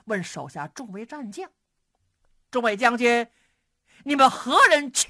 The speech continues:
取南郡？”大将蒋勤自告奋勇：“周都督，末将愿往。”“好啊，就命你为先锋官，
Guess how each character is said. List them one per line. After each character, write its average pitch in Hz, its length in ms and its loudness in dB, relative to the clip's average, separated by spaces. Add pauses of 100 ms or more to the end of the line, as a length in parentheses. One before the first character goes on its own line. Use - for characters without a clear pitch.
(240)
取 247 220 -4
南 233 220 0
郡？” 554 100 -2 (1500)
大 202 240 0
将 160 300 -12
蒋 147 300 -10
勤 214 300 -14
自 247 260 -14
告 190 180 -4
奋 180 180 -10
勇 143 260 -16 (360)
：“周 247 160 6
都 247 120 4
督， 220 240 4 (200)
末 269 360 8
将 262 220 6
愿 262 180 8
往。 214 320 4 (680)
”“好 160 220 -4
啊， 175 200 -2 (840)
就 262 180 4
命 226 220 -4
你 156 100 -8
为 170 160 -8
先 294 240 -8
锋 277 160 -12
官， 294 240 -8